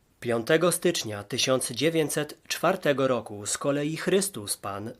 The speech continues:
rzekł: „Te dusze, które mnie kochają, będą dostrzegały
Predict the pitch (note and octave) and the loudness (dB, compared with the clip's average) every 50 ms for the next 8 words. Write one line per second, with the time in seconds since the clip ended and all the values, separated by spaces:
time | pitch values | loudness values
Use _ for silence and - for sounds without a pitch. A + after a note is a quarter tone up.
0 | _ - - G#2+ C#3 B2 G2 - - A2 F#2+ G2 G2+ G2 A2+ - _ _ _ _ | _ -8 -4 -2 -2 -2 -2 -4 -8 -14 -14 -14 -14 -14 -16 -20 _ _ _ _
1 | _ _ _ _ _ _ _ _ _ _ _ _ - D3 E3 D#3+ C#3 F3 F#3+ - | _ _ _ _ _ _ _ _ _ _ _ _ 0 2 2 4 6 6 6 6
2 | - - C3+ C3+ C3+ - - - D3+ D#3 D3 C#3+ C#3+ C#3+ D3+ F3 F3 - F#3 - | 4 2 2 2 2 0 -2 2 4 6 6 6 6 6 6 6 4 4 2 2
3 | - F3+ F3 C3+ G2+ G2 G2 G2 G#2 A#2 B2 - _ _ _ _ - _ - B2 | 2 2 2 0 0 -4 -4 -6 -6 -8 -10 -14 _ _ _ _ -20 _ -10 2
4 | A2 C#3+ D3 D3 C#3+ C#3+ C#3+ C3+ C#3+ D3 C#3 - - - - D3 C3 C#3+ B2+ A2 | 4 4 6 6 6 4 2 2 0 -2 -2 -4 -6 -6 -4 -4 -4 -4 -4 -4
5 | F#2+ F#2 F2+ F#2 | -6 -10 -12 -14